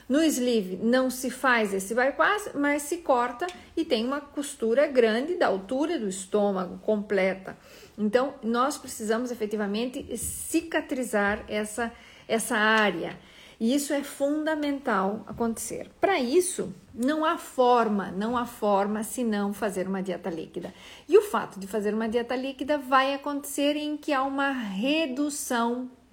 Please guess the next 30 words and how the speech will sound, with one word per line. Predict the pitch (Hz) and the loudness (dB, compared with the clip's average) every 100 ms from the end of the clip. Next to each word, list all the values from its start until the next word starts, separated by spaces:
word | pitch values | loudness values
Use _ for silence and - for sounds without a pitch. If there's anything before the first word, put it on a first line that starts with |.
| 269 _ | -20 _
muito | 226 226 233 311 349 339 - 220 | 0 2 2 2 0 -2 -4 -2
grande, | 196 202 202 202 | 0 0 0 -2
brutal | 196 240 339 339 - 240 220 220 | -2 0 2 0 0 0 2 0
da | 226 | -2
alimentação. | 220 220 214 208 226 - 160 196 - - - - - 226 | 0 0 -2 -4 -6 -6 -8 -10 -16 -20 -20 -20 -6 2
Não | 302 330 | 4 2
só | - 240 220 | -2 0 0
em | 214 | -2
quantidade, | 208 254 247 262 254 247 262 262 285 | 0 0 0 0 2 2 2 -2 -6
mas | 254 240 254 285 311 285 | -2 2 4 4 2 -2
na | 269 262 311 | 0 0 0
consistência. | - 277 285 330 320 - 202 180 185 - | 0 -2 -2 -6 -6 -4 -4 -4 -6 -8
E | - 285 381 | -4 0 2
na | 440 | 2
consistência, | - 247 214 214 - 294 311 277 | 0 -2 -4 -6 -6 -2 -2 -2
o | 247 | -4
que | 311 | -4
que | 311 | -4
a | |
gente | 269 262 | -4 -4
tem | 254 233 | -6 -6
que | |
fazer? | - 202 175 190 | -4 -4 -4 -4
Tem | 240 262 | -2 -2
que | 262 302 | -2 -4
efetivamente | 311 311 302 254 254 208 196 262 294 302 - - _ _ _ - - - _ - | -2 -6 -4 -4 -2 0 -2 -4 -6 -10 -12 -20 _ _ _ -20 -20 -20 _ -6
eliminar, | 254 240 247 247 220 220 269 294 - - - - | 0 4 4 4 4 6 6 2 -12 -20 -20 0
ah, | 233 233 - | 4 6 4
os | 254 233 | 2 4
resíduos, | 320 269 254 196 170 - | 4 4 2 0 -4 -8